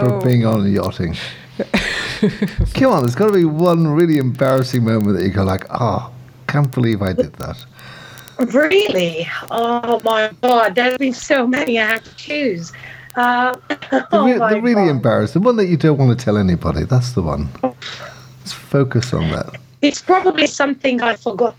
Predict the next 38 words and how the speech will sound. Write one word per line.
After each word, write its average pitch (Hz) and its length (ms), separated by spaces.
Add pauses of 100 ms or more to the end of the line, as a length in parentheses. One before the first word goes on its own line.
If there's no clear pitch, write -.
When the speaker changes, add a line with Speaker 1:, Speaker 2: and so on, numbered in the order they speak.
Speaker 3:
to 254 60
order, 233 680
and 214 160
it 208 60
was 214 180
like, 220 400 (180)
oh 247 280
my 214 220
God, 202 220
I 196 100
do 220 340
remember. 165 640 (640)
Um, 226 440 (480)
it 240 140
was 247 240
like 254 320
a, 240 240 (140)
a 214 140
preference 262 720
list. - 580 (1040)
I - 140 (160)
just 269 220
started 240 420
as 226 160
a - 20
chief - 380
stewardess, 247 640
and 214 180
we 214 100
were, 202 140
like, 190 240
doing 202 400
back-to-back 202 640
charters, 202 400
a 190 80
very 208 380
heavy 180 240
season. 185 600